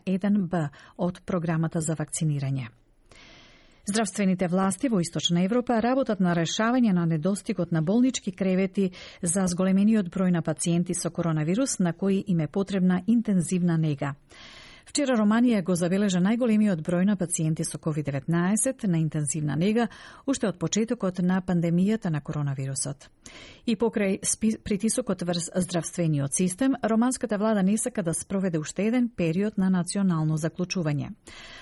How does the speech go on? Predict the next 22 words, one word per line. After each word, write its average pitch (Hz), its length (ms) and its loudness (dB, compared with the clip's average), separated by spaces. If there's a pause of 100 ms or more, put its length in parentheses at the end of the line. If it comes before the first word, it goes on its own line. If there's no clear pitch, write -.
(120)
А 202 80 -2
во 190 80 0
Турција 190 420 0
исто 196 300 -2
така 226 300 -2
има 180 280 4
зголемување 180 600 2
на 170 160 2
инфекциите 165 560 -2
со 160 140 -8
ковид 151 260 -4
деветнаесет 233 640 -2 (340)
за 247 160 2
четириесет 247 640 -2
и 208 80 2
еден 202 300 2
процент 190 480 -2
во 165 200 -4
Истанбул 208 640 -2
од 180 280 -2
минатата 160 520 0
недела. 123 400 -4